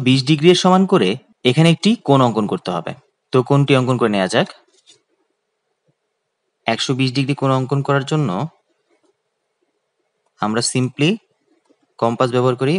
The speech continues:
অঙ্কন করতে পারি। প্রথমে এখানে একটি বৃত্তচাপ অঙ্কন করলাম, তারপর সিম মাপ নিয়ে এখান থেকে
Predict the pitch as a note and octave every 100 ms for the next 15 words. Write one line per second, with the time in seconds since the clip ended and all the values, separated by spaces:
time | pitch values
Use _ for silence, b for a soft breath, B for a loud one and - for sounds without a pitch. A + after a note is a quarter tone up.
0 | A#2+ G#2+ G2+ F#3 F2 F2 B2+ G#3 _ _
1 | _ _ _ _ _ _ _ _ _ _
2 | _ _ _ _ _ A2 A#2+ A#2+ B2 A#2
3 | A2 A2 A2 A2 G#2 G#2 G2+ G2 F#2+ B2+
4 | A#3+ _ _ _ _ _ _ - F2+ F2
5 | B2+ - - A2 A2 B2 B2 C3 F2 D#3+
6 | - _ _ _ _ _ _ _ _ _
7 | _ _ _ _ G2+ - A#2 A#2